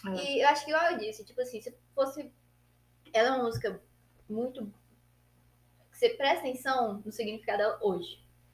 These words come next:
Speaker 2: Se tivesse lançado naquela época, uma época que, assim, Outwell não era tão destacado, assim, no álbum,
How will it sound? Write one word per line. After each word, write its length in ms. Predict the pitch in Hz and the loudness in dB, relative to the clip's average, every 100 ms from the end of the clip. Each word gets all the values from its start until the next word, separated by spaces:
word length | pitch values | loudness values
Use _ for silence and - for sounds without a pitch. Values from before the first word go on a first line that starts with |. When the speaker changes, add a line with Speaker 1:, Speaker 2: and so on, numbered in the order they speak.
| _ _ | _ _
Speaker 2:
Se 160 | - 226 | -10 -6
tivesse 340 | 226 226 269 | 4 4 6
lançado 540 | 254 233 247 233 208 202 | 0 0 0 0 2 0
naquela 520 | 208 - 285 254 185 | -4 2 4 6 6
época, 600 | 226 233 - 220 190 - | 8 6 4 0 0 2
uma 140 | 226 220 | 2 2
época 180 | 233 | 2
que, 100 | 240 | -2
assim, 200 | 240 - | -2 0
Outwell 640 | 247 339 381 311 254 254 240 | 6 6 6 4 8 8 8
não 180 | 240 | 4
era 320 | 220 226 226 - - | 6 6 4 0 -2
tão 920 | 214 220 233 220 214 202 190 185 185 | 0 2 2 2 0 -2 -2 -4 -8
destacado, 680 | - - 208 - 208 190 196 | -6 2 2 4 4 6 4
assim, 220 | - 208 | 0 -2
no 200 | 196 196 | 0 2
álbum, 540 | 185 202 196 165 - | 6 8 8 8 6